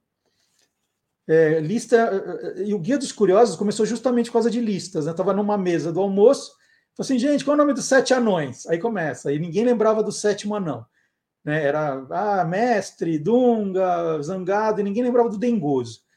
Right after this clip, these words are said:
Aí veio a inspiração pra começar a fazer o Guia dos Curiosos, por causa desse problema de memória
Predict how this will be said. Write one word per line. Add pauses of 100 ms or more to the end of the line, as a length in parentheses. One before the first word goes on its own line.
(360)
Aí
veio
a
inspiração
pra
começar
a
fazer
o
Guia
dos
Curiosos,
por
causa
desse
problema
de
memória